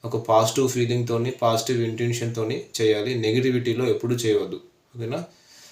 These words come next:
So whatever the remedy you are doing, whatever the remedy you, uh, whatever the remedy you do, so ఎప్పుడు కూడా పాజిటివ్ ఫీలింగ్‌తోనే చేయాలి, నెగిటివిటీలో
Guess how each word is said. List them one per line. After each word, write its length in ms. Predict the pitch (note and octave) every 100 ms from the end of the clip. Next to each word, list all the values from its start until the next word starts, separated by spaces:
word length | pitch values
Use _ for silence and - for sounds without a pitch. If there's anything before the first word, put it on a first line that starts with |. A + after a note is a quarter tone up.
| -
So 100 | C3 A#2
whatever 380 | A2+ A#2 C3 C3+ C3
the 60 | C3
remedy 300 | B2 B2 C3+ B2+
you 60 | B2 A#2+
are 100 | A2
doing, 200 | A2 G#2 F#2+ - - _ _
whatever 300 | A2 B2 C3+ C3
the 80 | C3+ B2
remedy 260 | B2 C#3 B2
you, 80 | A#2+ A#2 - D2+ - B2
uh, 100 | A2+ A2+
whatever 280 | A2+ C3 C3
the 80 | C3 B2+
remedy 260 | B2+ C3 A#2+
you 80 | A2+
do, 60 | A2+ - -
so 200 | C#3 B2+
ఎప్పుడు 320 | A#2 C#3 C#3
కూడా 340 | B2 B2 A#2+ A#2
పాజిటివ్ 380 | B2 A#2 - C#3
ఫీలింగ్‌తోనే 520 | C3 B2+ A#2 A#2 A#2+
చేయాలి, 460 | B2+ A2+ G#2+ G#2+ G#2
నెగిటివిటీలో 640 | G#2+ A#2 B2+ A#2 A#2 B2